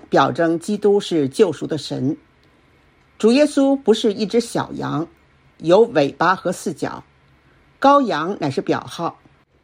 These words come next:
照样，整个新耶路撒冷是一个表号，表征神经纶的终极完成。我们需要表号，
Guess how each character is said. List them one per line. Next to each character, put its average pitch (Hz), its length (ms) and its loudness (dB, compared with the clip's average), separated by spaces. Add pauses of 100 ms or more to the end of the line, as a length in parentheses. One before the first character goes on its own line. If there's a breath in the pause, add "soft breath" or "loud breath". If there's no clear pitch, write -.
(320)
照 175 200 0
样， 165 300 -4 (180)
整 170 220 4
个 262 160 4
新 247 280 0
耶 254 100 4
路 214 100 2
撒 214 200 0
冷 131 220 -4
是 175 180 -4
一 156 80 0
个 160 100 -2
表 143 240 -2
号， - 320 -8 (480)
表 170 180 4
征 220 240 0
神 175 280 0
经 240 240 2
纶 165 120 0
的 170 80 -2
终 220 240 0
极 185 140 -6
完 147 260 -4
成。 - 260 -10 (800 soft breath)
我 196 120 6
们 233 100 2
需 240 160 0
要 277 120 4
表 160 220 0
号， - 460 -6